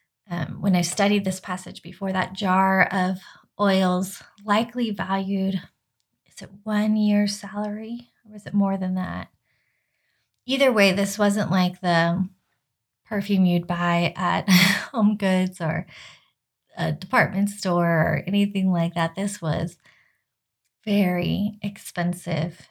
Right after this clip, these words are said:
<laughs> aromatic oils, and she just poured them at Jesus's feet. And then the wiping with her hair is also very significant because women in that day had their hair pulled up and away.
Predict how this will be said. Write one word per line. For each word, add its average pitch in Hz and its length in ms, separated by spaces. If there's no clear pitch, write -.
<laughs> - 140
aromatic 180 600
oils, 165 800
and 208 140
she 220 140
just 175 300
poured 196 380
them 156 140
at 165 160
Jesus's - 600
feet. - 420
And 226 100
then 214 120
the 202 100
wiping 214 580
with 190 180
her 185 180
hair 202 340
is - 240
also 247 360
very 190 320
significant 190 760
because 190 360
women 233 340
in 190 120
that 180 240
day 196 320
had 208 300
their 185 120
hair 185 260
pulled - 320
up - 280
and 214 120
away. 185 480